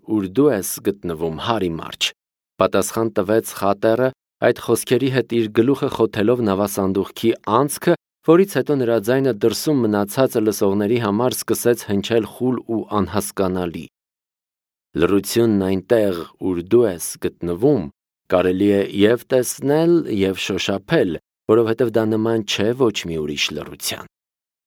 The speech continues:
«Լավ, լավ, ծերուկ, եկ այստեղ և բաց անենք դռներն ու լուսամուտները, որպեսզի մի քիչ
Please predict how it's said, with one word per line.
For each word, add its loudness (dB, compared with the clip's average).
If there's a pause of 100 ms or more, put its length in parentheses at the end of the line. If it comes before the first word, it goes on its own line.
(560)
«Լավ, 4
լավ, 4
ծերուկ, 2 (320)
եկ 6
այստեղ 2
և 0
բաց 2
անենք 0
դռներն 0
ու 0
լուսամուտները, 2 (220)
որպեսզի 4
մի 0
քիչ -4